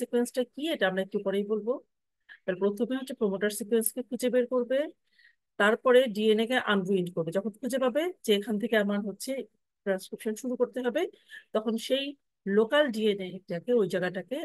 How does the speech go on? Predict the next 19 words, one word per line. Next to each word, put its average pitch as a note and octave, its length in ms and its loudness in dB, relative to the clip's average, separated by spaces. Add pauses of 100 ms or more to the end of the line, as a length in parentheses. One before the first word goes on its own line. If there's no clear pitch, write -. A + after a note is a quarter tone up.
(160)
আনউইন্ড E3 360 -4 (100)
করবে। D3 260 -8 (1120)
এরপরে A#3+ 300 4 (500)
ট্রান্সক্রিপশন A#3+ 640 2 (200)
তো C4 40 -2 (120)
করবেই, B3+ 340 2 (520)
এরপরে G3 300 2 (140)
য-, G3 160 0 (140)
ট্রান্সক্রিপশন G#3 520 -2 (100)
কোথায় A3 260 0 (160)
এন্ড A3+ 120 2 (100)
করতে F#3 300 -6
হবে, D#3+ 220 -6
হ্যাঁ, C#4+ 160 -4 (760)
আহ, E3 180 -2 (120)
টার্মিনেশন G#3+ 520 4 (280)
সিগন্যাল G3+ 400 0
কোথায় F3 360 -4
আছে - 200 -8